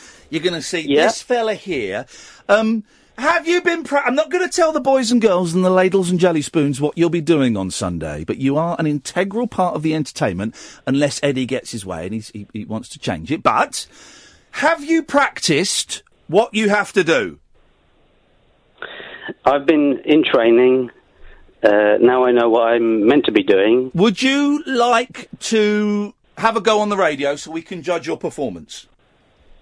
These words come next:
Speaker 2: Okay, let, let's give that a go.
Speaker 1: Okay.
Speaker 2: Kath?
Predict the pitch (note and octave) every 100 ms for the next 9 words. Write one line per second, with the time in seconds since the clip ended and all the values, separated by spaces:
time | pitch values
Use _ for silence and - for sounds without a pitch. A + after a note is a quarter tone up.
0 | - - - D3+ D#3+ B2+ C#3 E3+ E3+ F#3
1 | - B2+ B2 A2 A#2 F#2+ F#2 - B2 -
2 | C#2+ - _ _ - _ _ _ _ -
3 | - - - - - _ - E3 D3+